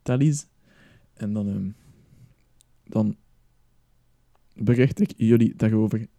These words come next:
beste luisteraars, in episode eenentwintig van Tussen Pot en Pint. Eh, wat ook weer een toppertje wordt.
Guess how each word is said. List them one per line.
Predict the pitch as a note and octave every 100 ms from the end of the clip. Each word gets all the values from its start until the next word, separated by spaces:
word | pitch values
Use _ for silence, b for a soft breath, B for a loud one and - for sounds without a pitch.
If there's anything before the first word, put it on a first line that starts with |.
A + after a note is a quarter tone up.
| _
beste | - G2 G#2 A#2+
luisteraars, | G#2+ A2 - A2 A2
in | - F#3+
episode | - E3+ C#3 C3
eenentwintig | C3+ A#2+ A#2 A#2
van | A#2 G#2
Tussen | G#2+ G#2
Pot | G2 A2
en | G#2+
Pint. | A3 G3+ - b b b b b b b b -
Eh, | C3+ A#2+
wat | B2 -
ook | F3 D#3+
weer | A#2+ B2+ C3 -
een | A2+ - - _
toppertje | C#3+ B2 -
wordt. | A#2+ A#2 - - -